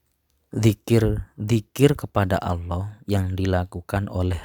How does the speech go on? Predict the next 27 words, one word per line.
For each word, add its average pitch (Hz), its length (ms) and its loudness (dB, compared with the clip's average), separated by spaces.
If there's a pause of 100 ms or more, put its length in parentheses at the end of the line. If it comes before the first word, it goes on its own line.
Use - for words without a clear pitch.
lisan 90 480 0
begitu 92 320 0
mudah, 85 600 0 (600)
kemudian 90 560 2
wakilatit 90 680 0
ta'ab, 87 440 -6 (480)
di 104 160 -4
dalamnya 87 520 2
itu 92 160 -6
sedikit 90 480 -2
sekali, 98 600 -2 (680)
eh, 92 480 0
effort - 560 0
atau 92 320 -4
usaha 95 560 2
yang, 87 280 0 (680)
yang 90 160 -4
tidak 92 320 -4
sama 92 400 2
tentunya 87 400 -4
dengan 87 240 -8
haji, 127 720 -2
dengan 90 400 -2
sholat, 127 480 -2
dengan 87 240 -2
baca 87 360 -4
Quran. 127 760 -4